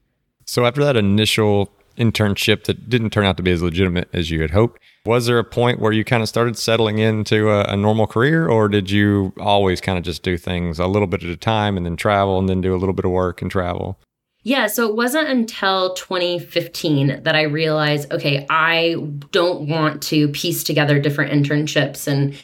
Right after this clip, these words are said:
Speaker 2: take three months off and go traveling and kind of deplete my savings. So I wrote in my journal that I wanna be location independent. And that was my way of saying digital nomad. That's what I call it now.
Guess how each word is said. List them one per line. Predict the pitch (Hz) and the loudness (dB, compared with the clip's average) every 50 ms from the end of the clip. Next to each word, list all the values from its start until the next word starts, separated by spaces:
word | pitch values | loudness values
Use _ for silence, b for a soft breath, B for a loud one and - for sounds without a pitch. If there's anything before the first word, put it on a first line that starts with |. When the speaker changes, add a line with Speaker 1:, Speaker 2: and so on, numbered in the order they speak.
| B B _ | B B _
Speaker 2:
take | - 190 190 170 | -2 0 0 0
three | - - - 185 180 175 | -2 -4 -2 -2 0 0
months | 170 165 160 151 143 | 2 2 0 0 0
off | 147 139 147 147 147 147 - | 0 0 0 0 0 0 0
and | 151 151 147 | 0 2 2
go | 147 147 | 2 0
traveling | 143 - - 151 143 139 135 147 147 143 143 139 143 139 | 0 0 0 0 0 0 0 0 2 2 2 4 2 2
and | 135 135 131 135 139 139 - - | 2 0 -2 -2 -4 -6 -8 -4
kind | - 151 147 | -2 0 0
of | 143 143 | 0 0
deplete | 147 143 143 - - 170 147 147 | -2 -4 -4 -4 -4 -4 -2 -2
my | 143 139 | -2 -2
savings. | 139 - 139 135 127 170 208 247 254 - b b b b b b b | -2 0 -2 -2 0 0 0 0 0 -2 b b b b b b b
So | - - 202 180 175 - | -6 0 2 2 2 2
I | - 160 170 175 | 2 2 2 2
wrote | 175 180 180 180 | 4 2 2 2
in | - 175 | 0 0
my | 170 165 156 | 0 0 0
journal | 143 156 151 156 151 147 143 | 0 0 0 2 2 2 2
that | 147 143 143 - - | 0 0 -2 -2 -2
I | 139 156 156 | -2 0 0
wanna | 160 165 165 151 | 0 0 0 0
be | 156 160 | 0 0
location | 147 143 139 139 139 139 - - 127 127 | 0 0 0 0 -2 -2 -2 -4 -4 -4
independent. | 131 123 - - - - - - - - - _ _ _ _ | -4 -4 -6 -8 -12 -14 -14 -14 -16 -18 -20 _ _ _ _
And | 151 151 147 | 0 2 2
that | 147 139 | 2 2
was | 139 139 139 135 131 - - | 2 2 2 2 0 -2 -4
my | 175 180 185 | -4 -2 0
way | 185 165 165 | 0 0 0
of | 160 143 | -2 -2
saying | 143 165 151 151 151 151 | -2 0 0 2 2 0
digital | 143 156 143 - 139 143 147 | 0 -2 -4 -4 -4 -4 -2
nomad. | 220 240 240 233 220 214 208 | -2 0 0 0 0 -2 -2
That's | 156 139 143 - | -4 -6 -6 -6
what | 139 | -8
I | - 143 | -8 -8
call | - 139 131 | -6 -6 -6
it | 123 - - | -6 -6 -4
now. | 170 190 196 190 196 190 | -2 -2 -2 -2 -4 -6